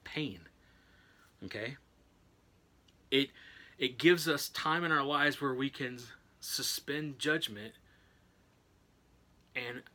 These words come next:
release a natural cur-, curiosity about what's happening in our mind, what's happening around us, and then start working with war-, warmth and kindness in us to fix those things that we see, uh,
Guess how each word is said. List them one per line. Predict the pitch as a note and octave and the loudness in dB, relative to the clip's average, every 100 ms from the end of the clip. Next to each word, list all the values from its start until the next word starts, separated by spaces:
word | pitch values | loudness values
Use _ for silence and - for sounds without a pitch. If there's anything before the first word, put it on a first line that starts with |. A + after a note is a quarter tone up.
| _ | _
release | A#2+ A#2+ A#2+ C#3+ - | -6 -6 -2 -2 -2
a | B2 | -4
natural | A#2+ B2 C#3+ D#3 C3+ | 0 0 0 -2 -6
cur-, | - - B2+ A#2+ | -8 -10 -10 -8
curiosity | - C3+ A#2+ A2+ C3+ - A#2+ | -4 -2 -2 -2 -4 -4 -6
about | G#2+ A2+ A2 | -6 -6 -6
what's | A2 A#2 - | -8 -10 -8
happening | - B2 A#2+ A#2 | -2 -2 -2 -6
in | G2+ | -8
our | F#2+ | -10
mind, | G2 A2+ C#3 G3 - - - - - - | -8 -2 0 -2 -8 -20 -20 -20 -20 -14
what's | - - | -10 -4
happening | C#3 A#2+ G#2 G#2 | -2 -2 -4 -10
around | F#2 A#2 D#3+ E3+ | -4 2 4 4
us, | F3+ - - - - - - - - _ - | 0 -2 -6 -12 -20 -20 -20 -20 -20 _ -2
and | C3 C3 | 0 0
then | C#3 | 0
start | - C#3+ A2 | -2 -4 0
working | C3 E3 D3 B2+ | 2 2 0 -6
with | A2+ G#2 | -8 -8
war-, | A#2+ C#3+ D#3 - - | 0 2 2 -2 -10
warmth | B2 C#3+ D3 | -2 -2 -2
and | B2+ A#2 | -8 -6
kindness | - - D3 D#3 B2 A2 - - | -6 -2 -2 -2 -4 -6 -8 -4
in | D3+ | -2
us | C3 G2 A2 - - - - - - - - _ | -2 -4 -6 -6 -6 -12 -20 -20 -20 -20 -20 _
to | - | -10
fix | A#2 - F#3 D3 - | -10 -2 -2 0 0
those | B2 A2+ | 0 0
things | - B2 A#2+ | -4 -6 -6
that | B2+ | -6
we | C3 | -4
see, | - - - E3 D3+ A#2+ B2+ C#3+ - - - - - - - | -4 -6 -2 0 0 0 -4 -4 -10 -20 -20 -20 -20 -20 -8
uh, | A2+ A#2 A#2 A#2+ | -2 -2 -2 -4